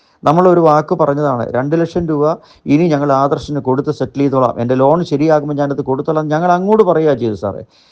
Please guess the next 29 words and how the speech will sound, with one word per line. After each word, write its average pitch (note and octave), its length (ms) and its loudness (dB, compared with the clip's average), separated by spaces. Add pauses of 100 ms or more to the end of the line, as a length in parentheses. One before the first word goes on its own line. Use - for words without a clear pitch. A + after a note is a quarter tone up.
(140)
ഒരു F#3 140 6
തട്ടിപ്പ് F#3 380 0
കാണിക്കാനോ E3 640 0 (260)
ആളുകളെ E3 380 2
അപകീർത്തിപ്പെടുത്താനോ D3+ 760 -2
ബുദ്ധിമുട്ടിക്കാനാണെങ്കിൽ C#3+ 760 -4
ഞങ്ങൾ C#3 160 -2
അങ്ങനെ C#3 180 -2 (100)
പറയുമോ B2 320 0
സാർ? - 200 -10 (320)
ഒരിക്കലുമില്ല. G3+ 540 2 (600)
പോലീസ് G#3+ 300 2
ഇങ്ങനെ A3 260 2
നയൻറ്റി F3+ 360 -2
ഫൈവ് A#3 240 4
കൊടുത്താൽ A3 380 0
മതി G#3 200 0
എന്ന് A3 140 -2
പറഞ്ഞിട്ട് G3+ 400 -2
ഞങ്ങളാണ് G3+ 520 0
പറഞ്ഞ, F#3+ 240 -4
"ഇല്ല F3+ 320 -2
സാറേ, F3 200 -4
ഞങ്ങൾ E3 220 -6
രണ്ട് D#3+ 240 -2
ലക്ഷവും G3+ 280 -2
കൊടുത്തേക്കാന്ന്" D#3+ 520 -2
പറഞ്ഞ C#3 300 -4
ഞങ്ങളാണ്. A#2 420 -6